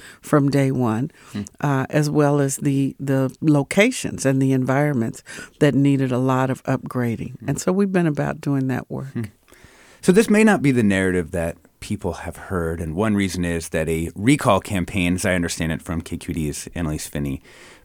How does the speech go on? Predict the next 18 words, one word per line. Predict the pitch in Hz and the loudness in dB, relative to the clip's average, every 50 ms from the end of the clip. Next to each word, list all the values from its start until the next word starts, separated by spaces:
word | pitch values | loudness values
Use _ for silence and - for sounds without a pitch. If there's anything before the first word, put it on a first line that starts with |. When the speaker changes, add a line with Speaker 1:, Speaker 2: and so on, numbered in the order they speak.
| _ - | _ 4
Speaker 2:
basically | 185 214 226 - - 147 | 4 4 6 6 6 6
the | 120 113 | 6 8
whisper | 110 135 139 - - 110 | 6 6 4 4 2 -2
campaign | 92 - 113 95 90 - 92 85 85 | 0 0 0 -2 0 0 -2 -2 -2
started, | - - - 98 90 82 80 78 67 64 - - _ - | -2 0 2 2 4 4 2 0 -2 -6 -10 -14 _ -8
you | 80 87 78 | -8 -6 -6
know, | 71 67 - - - | -6 -8 -12 -6 -2
within | 104 120 110 127 135 120 | 0 2 4 4 4 2
a | 101 | 2
couple | 98 - 110 - - 82 | -2 -4 -4 -4 -2 -2
months | 80 85 92 92 82 73 - - | 0 0 0 0 0 -2 -6 -8
of | 78 71 | -8 -6
you | 82 85 87 82 82 78 78 76 | -4 -4 -2 -2 -2 -4 -6 -6
taking | - - 98 82 - 85 76 | -8 -8 -8 -8 -6 -6 -4
office. | 76 73 73 - 67 64 65 - - - - _ - - - - - _ _ | -4 -4 -4 -4 -6 -8 -8 -10 -12 -18 -18 _ -20 -20 -20 -20 -20 _ _
Um, | - 87 85 80 80 | 0 0 0 0 0
Chesa | - - 160 160 151 123 | 0 0 2 2 2 2
Boudin, | 117 131 113 120 120 120 113 110 107 98 | 2 4 4 6 4 6 4 4 2 0